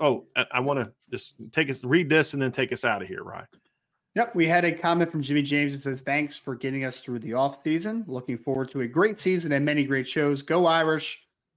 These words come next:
Speaker 2: And off to the airport. I'm very jealous that he's going to the game, by the way, Jimmy, but thank you so much for the shout out. We appreciate everyone. The off season is about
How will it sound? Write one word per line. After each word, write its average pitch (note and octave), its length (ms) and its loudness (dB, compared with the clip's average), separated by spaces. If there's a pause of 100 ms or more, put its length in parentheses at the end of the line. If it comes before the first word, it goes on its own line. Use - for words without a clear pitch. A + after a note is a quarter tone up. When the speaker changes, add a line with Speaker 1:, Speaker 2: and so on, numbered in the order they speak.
Speaker 2:
And B2 80 -10
off A#2 160 -6
to - 80 -10
the A2+ 80 -6
airport. - 380 -6
I'm A#2 40 -8
very D#3 220 2
jealous B2+ 360 -2
that A2+ 120 -8
he's A2 180 -10
going A2 220 -10
to - 80 -20
the C#3+ 80 -8
game, F3+ 200 4
by A2+ 160 -4
the G#2+ 60 -10
way, G#2+ 160 -10
Jimmy, A#2+ 280 -6
but A#2+ 120 -6
thank E3+ 240 0
you E3+ 60 -6
so - 160 -2
much D3+ 140 -2
for D3 80 -4
the C3+ 60 0
shout C3+ 300 2
out. C3 280 0 (440)
We G3 140 6
appreciate A#3 400 4
everyone. F#3+ 500 6
The E3 120 2
off F3+ 200 6
season F3 460 0
is C#3 400 -8
about D#3 520 -2